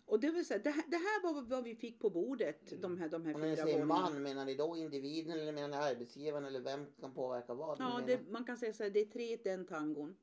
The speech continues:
Speaker 1: Det, det kan jag genast såg när vi, när vi
Speaker 2: Mm.
Speaker 1: förstod vad det här var för någonting, när vi lä-, när vi läste in oss på den här, de här
Speaker 2: Mm.
Speaker 1: forskningsresultaten. Så konstaterade vi ju att, att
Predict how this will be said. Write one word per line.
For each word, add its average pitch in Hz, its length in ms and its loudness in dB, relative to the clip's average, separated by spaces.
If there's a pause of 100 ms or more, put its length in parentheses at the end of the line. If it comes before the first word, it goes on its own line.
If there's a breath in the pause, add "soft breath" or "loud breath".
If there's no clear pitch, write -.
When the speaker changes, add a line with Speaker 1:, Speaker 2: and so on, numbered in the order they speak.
(560 loud breath)
Speaker 1:
Det, 220 240 6
det 247 100 -2
kan 285 300 -2
jag 233 140 2
genast 196 440 -2
såg 247 360 0
när 190 140 -4
vi, 170 300 -4
när 170 200 -4
vi 165 120 -4
Speaker 2:
Mm. 165 140 -4
Speaker 1:
förstod 208 600 -2
vad 165 140 0
det 160 60 -2
här 160 180 -6
var 185 240 -4
för 190 120 -8
någonting, 156 380 -2
när 160 100 -4
vi 156 120 -4
lä-, 156 260 -2
när 156 180 -2
vi 156 100 -2
läste 156 320 -2
in 208 300 -2
oss 175 160 -6
på 160 80 -2
den 151 120 -2
här, 151 160 -4
de 147 100 -2
här 151 60 0
Speaker 2:
Mm. 135 80 -8
Speaker 1:
forskningsresultaten. 151 1120 -8 (640 loud breath)
Så - 160 0
konstaterade 208 880 -4
vi 175 100 -4
ju 156 220 0
att, 156 340 -6
att 156 340 -12